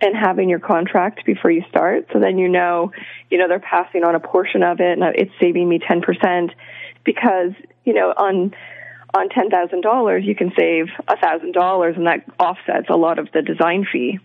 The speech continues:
So it may end up being a wash if they're willing to pass on discounts.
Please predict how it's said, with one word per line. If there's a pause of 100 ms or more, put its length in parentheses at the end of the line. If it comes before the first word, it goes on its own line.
(460)
So
it
may
end
up
being
a
wash
if (100)
they're
willing
to
pass
on
discounts.